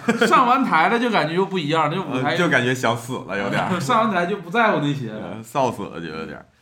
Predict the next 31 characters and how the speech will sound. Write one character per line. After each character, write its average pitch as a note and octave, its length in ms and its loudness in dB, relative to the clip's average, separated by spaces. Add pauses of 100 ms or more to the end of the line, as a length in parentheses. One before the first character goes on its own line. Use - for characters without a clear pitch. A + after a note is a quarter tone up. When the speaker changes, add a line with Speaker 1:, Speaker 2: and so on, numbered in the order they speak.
(420)
Speaker 2:
哎 A2 160 -6
呀， G2+ 440 -4
我 G#2+ 320 0 (100)
当 F#3 180 2
时 C3+ 260 0
还 B2 180 -4
是 C3+ 120 -8
觉 A#2 140 -10
得 G3+ 60 0
Speaker 1:
臊 D#3 160 2
子 A2+ 80 -6
面。 A#2 260 -8 (140)
Speaker 2:
啥 - 240 -20
臊 E3+ 280 -4
子 A2+ 80 -14
面 G#2+ 300 -6
呢？ E2 80 -12 (1160)
臊 F#3 280 0
子 G#2+ 120 -4
面， G#2 340 -4
啥 B2 160 -8
Speaker 1:
臊 E3 320 -2
子， - 300 -16
就 F#3 100 -10
加 F#3 300 -2
盐 A#2+ 180 -8
的 D3 60 -10
面 E3 240 -10
嘛。 - 80 -16 (1800)
Speaker 2:
臊 D3+ 260 -10
子 G#2 180 -20